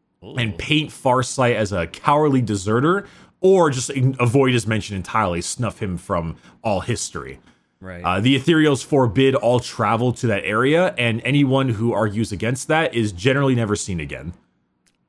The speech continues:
Speaker 1: Ah, that sounds like a very Imperium way to go about it.
Speaker 2: They're in the
Speaker 1: Um,
Speaker 2: walls.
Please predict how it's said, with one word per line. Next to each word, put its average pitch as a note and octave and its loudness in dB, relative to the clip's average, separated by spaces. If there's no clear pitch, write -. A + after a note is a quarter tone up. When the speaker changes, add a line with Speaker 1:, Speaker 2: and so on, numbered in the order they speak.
Speaker 1:
Ah, G#2+ -6
that A2+ -10
sounds B2 -10
like B2 -12
a A2+ -16
very A2+ -10
Imperium G#2+ -12
way G2+ -10
to G2+ -12
go G2 -12
about F#2+ -12
it. - -14
Speaker 2:
They're F#2 0
in G2+ 0
the G#2+ 4
Speaker 1:
Um, G#2 2
Speaker 2:
walls. G#2+ 2